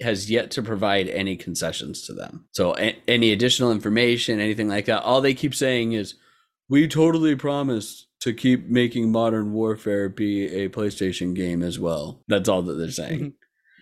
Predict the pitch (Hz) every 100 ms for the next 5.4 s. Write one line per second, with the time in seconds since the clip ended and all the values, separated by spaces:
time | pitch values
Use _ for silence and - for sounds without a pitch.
0 | _ _ _ _ - 101 90 80 78 -
1 | _ _ - 104 131 135 131 131 127 127
2 | 107 107 107 107 110 104 - 113 98 92
3 | 90 - 120 123 127 123 113 107 101 98
4 | 92 - 107 101 95 98 98 92 98 98
5 | 101 98 85 80